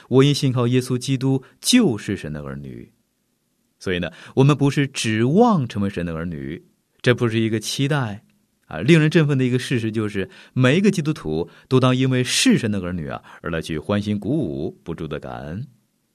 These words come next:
我们不是指着自己夸口，而是夸那位奇妙的大牧者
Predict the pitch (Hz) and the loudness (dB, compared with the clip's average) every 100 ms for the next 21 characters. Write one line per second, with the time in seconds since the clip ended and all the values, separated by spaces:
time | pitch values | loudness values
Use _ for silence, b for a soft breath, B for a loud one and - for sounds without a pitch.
0 | _ _ - 110 131 123 127 131 120 117 | _ _ -4 0 2 2 2 2 2 0
1 | 117 160 104 - 107 110 76 67 71 B | 0 -2 -2 -4 -6 -6 -6 -6 -8 B
2 | B B 90 90 - - 160 170 143 107 | B B -8 -8 -4 2 2 4 2 0
3 | 95 - - 92 87 80 90 80 78 76 | -2 -4 -8 -6 -6 -6 -6 -8 -8 -8
4 | 71 - | -8 -10